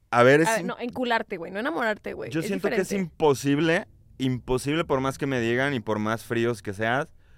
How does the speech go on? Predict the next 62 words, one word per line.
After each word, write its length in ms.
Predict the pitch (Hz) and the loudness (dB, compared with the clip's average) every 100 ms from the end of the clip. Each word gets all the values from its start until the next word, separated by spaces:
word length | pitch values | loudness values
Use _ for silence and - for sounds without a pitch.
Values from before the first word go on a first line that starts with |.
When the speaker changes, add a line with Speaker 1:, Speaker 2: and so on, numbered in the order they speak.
| - - - - - | -20 -20 -20 -20 -2
Speaker 1:
que 120 | 123 | 0
no 300 | 123 127 131 | 2 4 2
se 140 | - | 0
involucre 840 | 151 147 135 127 127 - 139 135 131 | -2 2 4 4 0 0 2 4 6
algo 480 | 123 135 135 135 | 6 6 4 4
en 80 | 127 | 2
una 240 | 117 120 120 | 0 0 0
relación 560 | 117 104 95 104 104 | 0 -2 -6 -6 -8
sexual, 580 | - 98 - 117 117 117 | -8 -12 -4 0 0 0
o 40 | 101 | -4
sea, 240 | 107 95 - - - | -6 -6 -12 -20 -4
pero 180 | 117 131 | 0 0
ese 240 | - 165 | 2 4
algo 320 | 151 147 147 | 8 8 6
no 100 | 147 | 2
tiene 240 | 135 143 143 | 0 -4 -6
que 80 | 120 | -4
ser 180 | 135 | -2
este 200 | 135 - | 0 -2
enamoramiento, 760 | 147 139 139 127 117 123 120 135 | -4 -2 -2 -2 -2 -4 -4 -6
güey, 400 | 120 135 156 - _ - _ _ | -2 -2 -2 -4 _ -20 _ _
tan 160 | - 131 | -6 -4
solo, 580 | 139 156 185 190 170 135 - - - | -2 -2 0 -2 -2 -6 -12 -20 -20
pues, 140 | 117 113 | -18 -16
no 100 | 123 | -16
mames, 480 | 131 - - - - | -20 -20 -18 -18 -14
o 20 | |
Speaker 2:
Pues 120 | 233 | -8
Speaker 1:
sea, 100 | - | -4
Speaker 2:
es 60 | 381 | -2
Speaker 1:
estás 100 | 466 | -2
en 40 | |
Speaker 2:
intimidad, 340 | 453 320 240 - | -2 -2 -2 -2
Speaker 1:
una, 100 | - | -4
Speaker 2:
o 40 | |
sea, 100 | - | -4
Speaker 1:
es 80 | 269 | -2
Speaker 2:
es 80 | 160 | -2
intimidad 360 | - 170 165 | -2 0 0
y 40 | - | 2
Speaker 1:
intimidad. 220 | 139 170 | 2 2
Speaker 2:
está 140 | 160 277 | 0 -2
rico 260 | 269 240 | -6 -6
y 40 | 277 | -6
obviamente 300 | 254 254 254 | -4 -6 -6
vas 120 | 254 | -8
a 60 | 254 | -8
tener 120 | 226 | -8
una 100 | 233 | -8
Speaker 1:
Y 20 | |
Speaker 2:
conexión 300 | - 226 117 | -8 -2 0
Speaker 1:
es 60 | 113 | 2
Speaker 2:
con 100 | 139 | 2
la 40 | |
persona 200 | 143 143 | 2 2
con 100 | 139 | 4
la 60 | 123 | 4
Speaker 1:
vulnerabilidad 360 | 113 110 113 135 | 4 4 4 4
Speaker 2:
que 40 | |
te 60 | |
Speaker 1:
y 20 | |
te, 20 | 143 | 2